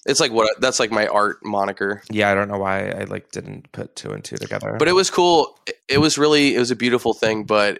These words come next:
Speaker 1: March in Joshua Tree is not the right time <laughs> to th-, do anything, 'cause it was, like,
Speaker 2: Is it cold?
Speaker 1: Oh, cold and, like, whipping winds, dude.
Speaker 2: Really?
Speaker 1: Just, like, sand in every, in every crevice.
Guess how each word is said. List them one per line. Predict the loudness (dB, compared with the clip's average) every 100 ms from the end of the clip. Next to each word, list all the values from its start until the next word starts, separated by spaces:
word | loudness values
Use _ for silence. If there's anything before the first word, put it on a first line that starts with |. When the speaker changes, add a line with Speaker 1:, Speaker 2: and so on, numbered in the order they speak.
| -6
Speaker 1:
March | 0 0 0 -4 -6 -8
in | -6
Joshua | 0 0 0 -8
Tree | -6 -6 -4
is | -6 -8 -4
not | -4 -4
the | -8
right | -8
time | -8 -8 -8 -12 -16
<laughs> | -8 -4
to | -4
th-, | 0 0 0
do | 2
anything, | 2 0 0 -2
'cause | -2
it | -6
was, | -4 2
like, | 2
Speaker 2:
Is | 4
it | 2
cold? | 2 4 6 4 0 -8 _ _ _ 0
Speaker 1:
Oh, | 2 2 0 -6 0
cold | 4 4 4
and, | 2
like, | 2 0 -4
whipping | 2 4 4 2 0 -2
winds, | -2 -2 -4 -6
dude. | -4 -6 -8 _
Speaker 2:
Really? | -6 -4 0 4 4 6 6 4 2
Speaker 1:
Just, | 2 0
like, | 2
sand | 2 4 4 4 2 0 0
in | 0
every, | 0 2 2 2
in | 2 2
every | 2 0 0 -2
crevice. | 0 0 0 0 -2